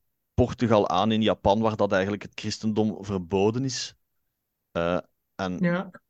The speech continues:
Speaker 1: ja, dan ontmoeten ze toch ergens een dorp waar dat er toch nog Japanners leven die hen goedgezind zijn. Maar het is heel traag. Het is eigenlijk een film, eh, ik heb hem ooit eens op D V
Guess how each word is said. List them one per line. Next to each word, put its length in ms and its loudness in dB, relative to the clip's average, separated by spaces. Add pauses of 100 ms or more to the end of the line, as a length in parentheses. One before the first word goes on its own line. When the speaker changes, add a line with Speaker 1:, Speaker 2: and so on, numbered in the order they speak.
(160)
Speaker 1:
ja, 220 -8 (1600)
dan 160 -4
ontmoeten 400 -2
ze 120 -8
toch 160 2
ergens 280 0
een 180 0
dorp 280 2
waar 140 2
dat 160 -2
er 80 -8 (180)
toch 240 2
nog 360 0 (280)
Japanners 560 -2
leven 500 -2
die 460 -6
hen 220 -4
goedgezind 560 -8
zijn. 320 -6 (540)
Maar 180 2
het 200 -6
is 120 -6
heel 260 6
traag. 300 6
Het 120 -8
is 160 -2
eigenlijk 340 2
een 80 0
film, 400 2 (720)
eh, 160 4
ik 80 0
heb 120 6
hem 80 4
ooit 140 6
eens 120 0
op 120 -2
D 40 2
V 160 4